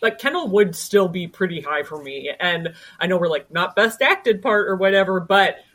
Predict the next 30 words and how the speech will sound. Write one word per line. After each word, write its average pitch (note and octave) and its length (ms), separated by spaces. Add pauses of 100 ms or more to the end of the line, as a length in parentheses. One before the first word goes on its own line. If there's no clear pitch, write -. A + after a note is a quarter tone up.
like, G3 180
Jeremy A#3+ 360
Strong's F3+ 500
acting D3 560
really D3+ 380
is D3+ 420
incredible. D#3+ 680
And F3 160
he F#3 160
<laughs> - 0
just, B3+ 440
like, C4 380 (360)
it's, - 320 (160)
it's - 160
this D#4 200
really, E4+ 280
like, E4+ 240
unique A3 440
combination F#3+ 800
of, - 220
like, E3+ 240
a E3+ 120 (100)
total C4 800 (280)
lack F3 420 (100)
of G3 180
self-worth F#3+ 1160
mixed E3 760
with, G3+ 220
like, F#3 160
narcissism A3+ 1160